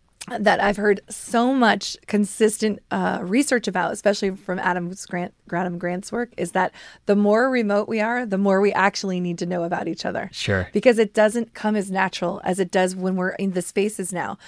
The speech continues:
Speaker 1: So we really actually need to take more time to be proactive about truly knowing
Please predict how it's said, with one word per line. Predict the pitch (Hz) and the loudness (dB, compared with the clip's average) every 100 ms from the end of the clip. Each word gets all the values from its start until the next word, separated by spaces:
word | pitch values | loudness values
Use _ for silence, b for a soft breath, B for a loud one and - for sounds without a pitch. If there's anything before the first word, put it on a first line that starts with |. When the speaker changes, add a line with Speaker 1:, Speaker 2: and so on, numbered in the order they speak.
| B - | B -8
Speaker 1:
So | - 214 190 | 2 2 4
we | 196 220 | 0 -2
really | 202 247 254 | 0 0 0
actually | 214 196 196 | 0 -2 -2
need | 190 180 | -2 -2
to | - | -4
take | 180 | -2
more | 185 214 247 | 0 2 0
time | 262 - 175 185 185 B B | -2 -4 -6 -6 -12 B B
to | - | -6
be | 185 185 | -2 -2
proactive | 190 180 185 - | 0 0 0 -2
about | 170 175 - | -4 -4 -4
truly | - - 247 254 | -10 0 2 4
knowing | 240 226 202 196 190 | 6 4 4 2 -2